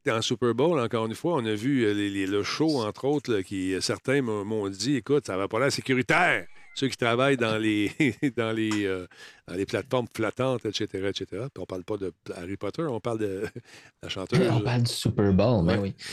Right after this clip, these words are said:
Speaker 1: Oui, Anna ?
Speaker 2: Non, ben en fait, euh, je trouvais ça intéressant parce qu'à chaque année, on parle du Super Bowl pour les coûts astronomiques de la publicité, on parle du Super Bowl pour le show de la mi-temps ou des fois ou pas, on voit un sein ou une fesse, on le sait pas trop. Euh, puis
Speaker 1: Hmm.
Speaker 2: cette année, je me suis intéressé au,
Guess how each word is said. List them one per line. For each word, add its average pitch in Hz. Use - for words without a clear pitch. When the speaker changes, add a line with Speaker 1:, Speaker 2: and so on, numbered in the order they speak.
Speaker 1:
Oui, 113
Anna ? 104
Speaker 2:
Non, 151
ben 117
en 117
fait, 196
euh, 120
je 113
trouvais 120
ça 143
intéressant 160
parce 117
qu'à 107
chaque 175
année, 139
on 151
parle 117
du 123
Super 113
Bowl 131
pour 123
les 113
coûts 143
astronomiques 117
de 120
la 110
publicité, 113
on 120
parle 107
du 104
Super 117
Bowl 107
pour 107
le 101
show 107
de 104
la 107
mi-temps 110
ou 120
des 113
fois 113
ou 113
pas, 117
on 113
voit 110
un 104
sein 120
ou 117
une 110
fesse, 120
on 113
le 104
sait 104
pas 101
trop. 185
Euh, 107
puis 117
Speaker 1:
Hmm. 117
Speaker 2:
cette 123
année, 202
je 240
me 165
suis 131
intéressé 113
au, 131